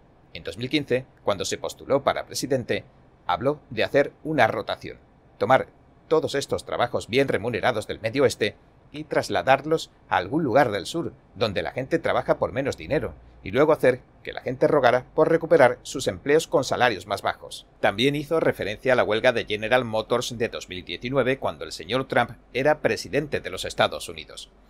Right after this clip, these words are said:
y preguntó, "¿Dónde estaba entonces? Nuestros trabajadores de General Motors estuvieron en huelga durante sesenta días". Fine concluyó su argumento diciendo que nunca lo vio apoyando ninguna de estas manifestaciones. Trump califica el impulso de los vehículos eléctricos de Biden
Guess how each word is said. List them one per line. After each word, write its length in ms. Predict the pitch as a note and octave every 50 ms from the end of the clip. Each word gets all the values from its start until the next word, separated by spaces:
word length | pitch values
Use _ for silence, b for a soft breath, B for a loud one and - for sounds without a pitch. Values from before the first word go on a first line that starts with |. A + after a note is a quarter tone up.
| _ -
y 80 | C3+
preguntó, 480 | - A#2+ A2+ A2+ A2+ - G#2+ F#2 - - _ _ _ _ - - - _ - G2+
"¿Dónde 360 | G2+ C#3 C#3+ D#3 D3 E3 A#2+
estaba 260 | F#2 - - - E2+ F2+
entonces? 600 | F2+ E2 F#2+ F2+ E2 - - - - - - - _ _
Nuestros 380 | - A2+ A#2 - - A#2+ G#2+ -
trabajadores 580 | - G#2+ G#2 F#2+ - G2 F2 A2+ A#2+ B2 A2 -
de 120 | G#2 F2
General 400 | E2+ A2 A#2+ C3 B2+ C#3 C3+ C3+
Motors 440 | C3+ B2+ A#2 - A#2 G#2 - - - -
estuvieron 500 | C3 B2+ - - B2+ B2+ C3 C#3 C#3+ D3
en 140 | D3+ C#3+
huelga 240 | B2 A#2 A#2 C3 C3
durante 380 | B2+ C3 A#2 A2 G#2 - G#2+ F#2+
sesenta 440 | - - - B2+ A2+ G2+ - G2 F2
días". 420 | - B1 G#1 - - - - - _ _ _ _ _ _ _ _ _ _ _ _ _ -
Fine 280 | - C#3+ C3+ C3 B2+ -
concluyó 380 | - B2 G#2+ G2 G2+ F#2+ A2 B2
su 100 | - D3
argumento 520 | C3 B2 B2 C3 C3+ C3 - A2 G#2 G2+
diciendo 500 | F2 F#2 F#2+ - B2 B2+ B2+ A#2+ B2+ B2
que 140 | - - F#2
nunca 280 | A2 C3+ C3+ - D3+ C#3
lo 80 | C3
vio 160 | A#2+ B2+ B2+ C3+
apoyando 460 | D3+ C#3+ B2+ B2 A2 A2 A#2 A2+ G#2+
ninguna 440 | G#2+ G#2+ G2 G2+ B2+ C#3+ D3+ D3 A#2
de 140 | A2 A#2
estas 280 | C#3 C#3+ - - F2+ F#2
manifestaciones. 880 | G2 G2 F#2+ - G#2 F#2+ - G2 - - D#2 - - - - - - - _ _ _ _ _ _ _ _
Trump 280 | - A#2+ A#2+ A#2+ - - - _ _ _
califica 460 | - G#2 F#2+ F#2 - C#3+ C#3 - C#3+
el 80 | A2
impulso 380 | G2 F2+ F2 B2+ C#3 - - -
de 80 | - C#2+
los 160 | B1 - -
vehículos 440 | - D#2+ F#2 - - A#2 B2 - -
eléctricos 560 | C3+ C3 B2 - - - F#2 - - - -
de 80 | -
Biden 460 | - - B2 A#2 G#2 G2 G2 G2 G2+